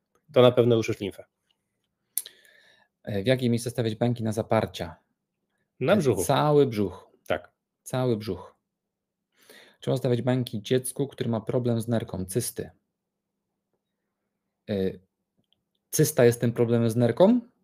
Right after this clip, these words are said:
Speaker 2: Jeśli tak, no to generalnie cysty co do zasady przeciwwskazaniem do ter-, do postawienia baniek nie będą, więc można.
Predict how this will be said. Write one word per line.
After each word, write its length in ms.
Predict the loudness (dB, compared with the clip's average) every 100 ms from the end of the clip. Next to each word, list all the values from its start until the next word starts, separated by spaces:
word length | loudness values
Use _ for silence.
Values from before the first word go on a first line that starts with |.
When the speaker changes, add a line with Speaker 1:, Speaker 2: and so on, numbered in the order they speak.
| -6
Speaker 2:
Jeśli 300 | -4 -4 -4
tak, 420 | 0 2 0 -8 _ _ _ _ -6
no 80 |
to 120 | -4 -2
generalnie 380 | 0 0 0
cysty 480 | -4 -4 -4 0 0
co 160 | -2 -4
do 120 | -4
zasady 260 | -4 -4 -4
przeciwwskazaniem 680 | -6 -12 -6 -4 -2 -2
do 140 | -2 -2
ter-, 280 | -2 -4 -4
do 280 | -4 -4 -6
postawienia 440 | -8 -6 -4 -2
baniek 400 | -2 -2 -4 -8 -4
nie 120 | -2
będą, 240 | -2 -6 -18 _ _ -6
więc 280 | -4 -4 -8
można. 300 | -12 -14